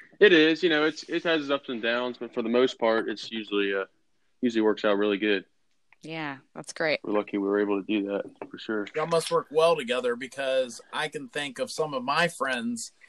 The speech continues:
Speaker 3: that we would probably not be friends very long had, if we were to work together.
Speaker 2: Yeah.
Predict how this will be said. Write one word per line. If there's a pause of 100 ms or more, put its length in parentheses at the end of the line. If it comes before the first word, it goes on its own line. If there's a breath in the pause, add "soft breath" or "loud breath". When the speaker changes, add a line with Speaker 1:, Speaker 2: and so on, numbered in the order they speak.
(220 soft breath)
Speaker 3:
that
we
would
probably
not
be
friends
very
long
had,
if
we
were
to
work
together. (260)
Speaker 2:
Yeah.